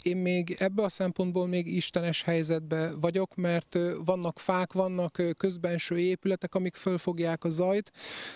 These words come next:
de itt a lakótelep elején gyakorlatilag, ö, hőszigetelt, ö, régi építésű házak szintén találhatók, ők majd főleg nyáron fogják majd érezni majd ennek a hatását, amikor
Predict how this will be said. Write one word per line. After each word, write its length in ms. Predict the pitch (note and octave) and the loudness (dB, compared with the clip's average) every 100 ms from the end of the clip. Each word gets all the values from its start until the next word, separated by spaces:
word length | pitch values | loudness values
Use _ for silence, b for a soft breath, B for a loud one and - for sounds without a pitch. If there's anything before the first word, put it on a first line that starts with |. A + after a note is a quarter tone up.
| B | B
de 360 | F3 E3+ F3 - | 0 2 -2 -2
itt 240 | A#3 - | -2 0
a 40 | G3 | 0
lakótelep 640 | G3 - F#3 F3 D#3+ - | 0 0 -2 0 -2 0
elején 480 | E3+ E3 F#3 A3 A3+ B B B B | 0 2 2 2 -2 B B B B
gyakorlatilag, 680 | F#3 F#3 F#3+ F3+ F#3 F3 E3+ | -2 0 0 0 0 0 0
ö, 220 | F3 E3+ E3+ - | 0 0 -2 -2
hőszigetelt, 840 | G#3 G3+ F#3+ E3 D#3 E3+ D#3+ D#3+ | 0 0 0 -2 0 0 0 0
ö, 400 | E3+ E3 E3 D#3+ D#3+ E3 D#3+ E3 E3 | 0 0 0 -2 -4 -8 -6 -4 0
régi 360 | F3+ G#3 G3 F3 | 2 2 2 0
építésű 640 | E3+ F3 - D#3+ D#3 E3+ | 0 -2 -2 -2 0 0
házak 360 | D#3 E3 E3 - | 2 2 0 0
szintén 440 | - F#3 F3 D#3 | 0 2 0 -2
találhatók, 760 | E3+ D#3+ E3+ E3+ F#3 G#3+ G#3+ - - | 0 2 2 2 2 0 0 -4 -12
ők 360 | - G3+ G3+ - | 0 2 2 0
majd 380 | G3 F#3+ F#3 F3+ | 0 2 2 -2
főleg 440 | - B3 G#3 E3+ | 0 2 2 2
nyáron 300 | F#3 F3+ E3+ | 0 2 0
fogják 400 | D#3+ E3 D#3 D#3+ | 2 0 2 0
majd 240 | D3+ D#3+ D#3+ | 2 0 2
érezni 380 | D#3+ D#3 D3+ D#3+ | 0 2 0 0
majd 240 | D#3+ D#3 | 2 2
ennek 300 | D#3+ D#3+ D#3 | 0 -2 0
a 100 | D#3 | 0
hatását, 640 | D3+ E3 F3 F3 - F3+ | 0 0 0 2 2 0
amikor 480 | F#3 F#3 - F#3 F3+ | 0 0 0 0 0